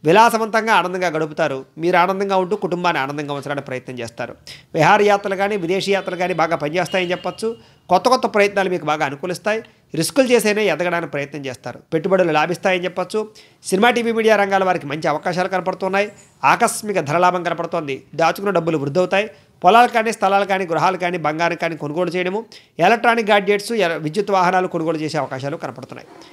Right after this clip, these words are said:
అప్రయత్న ధనలాభము, మొక్కలు పెంచే అవకాశాలు, కూరగాయలు, ఆకుకూరలు పండించుకోవడానికి ప్రయత్నం చేయడంతో పాటుగా సేవా కార్యక్రమాల్లో పాల్గొనే అవకాశాలు,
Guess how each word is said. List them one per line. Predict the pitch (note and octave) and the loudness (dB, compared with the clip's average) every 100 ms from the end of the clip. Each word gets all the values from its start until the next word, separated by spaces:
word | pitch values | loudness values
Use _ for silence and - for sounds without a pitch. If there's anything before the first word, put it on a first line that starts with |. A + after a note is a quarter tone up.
| - - | -20 0
అప్రయత్న | D#3 G#3 G3+ G3+ D#3+ | 2 4 4 4 -2
ధనలాభము, | C#3+ F3 G3 G3 G#3 B3 - _ _ | -2 2 4 4 2 -2 -10 _ _
మొక్కలు | D#3+ E3 B3 | -2 2 2
పెంచే | A3 A3 A3 | 2 2 4
అవకాశాలు, | G#3 A#3 G3 G3+ G#3 A#3 - | 4 4 0 2 0 -2 0
కూరగాయలు, | F3 G3 G3 F#3+ | 2 4 4 4
ఆకుకూరలు | E3+ F3 F3+ F3 | 2 -2 -4 -2
పండించుకోవడానికి | E3 D#3 E3 E3+ E3 D3 | -2 -4 -4 -4 -4 -4
ప్రయత్నం | C#3+ C#3 D#3 | -8 -8 -6
చేయడంతో | D3+ D3 C#3+ | -6 -6 -6
పాటుగా | C#3+ C#3+ C#3 A#2 - - _ | -4 -4 -4 -6 -14 -20 _
సేవా | - E3+ A#3 | 2 6 6
కార్యక్రమాల్లో | A#3+ A3+ G#3+ G#3 G3 F#3 | 6 2 2 0 0 0
పాల్గొనే | E3 E3 E3+ | 0 -2 -2
అవకాశాలు, | C#3+ C#3 E3+ F3+ F#3+ | -4 -6 -6 -4 -6